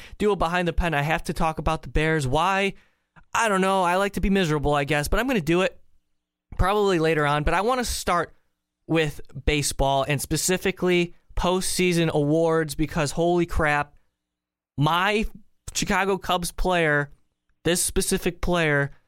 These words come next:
is going to be relevant, really, among the best players in the game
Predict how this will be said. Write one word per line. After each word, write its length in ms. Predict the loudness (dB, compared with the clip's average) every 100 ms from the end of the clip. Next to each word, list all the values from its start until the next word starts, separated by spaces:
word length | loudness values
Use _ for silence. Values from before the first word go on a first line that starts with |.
| _ _ _ -2
is 160 | 0
going 240 | 2 0 0
to 120 | -2
be 520 | 0 2 0 -2 -4 _ _ _ _
relevant, 520 | 0 2 2 0 0 0
really, 480 | 0 2 2 0 0
among 320 | 0 2 0
the 60 | 0
best 260 | -2 -2 -2
players 300 | 0 0 0
in 80 |
the 60 | 0
game 380 | 0 0 0